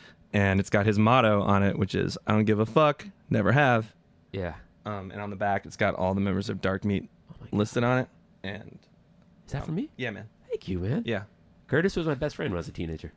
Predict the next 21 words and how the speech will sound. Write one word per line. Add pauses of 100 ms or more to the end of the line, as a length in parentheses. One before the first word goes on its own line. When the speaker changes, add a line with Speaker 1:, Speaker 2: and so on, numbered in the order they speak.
Speaker 1:
How
did
you
meet
him? (420)
Speaker 2:
Uh, (1900)
there's
a
lot
of
weird
rap
around
there,
but,
um, (1120)
we
went
to
the
same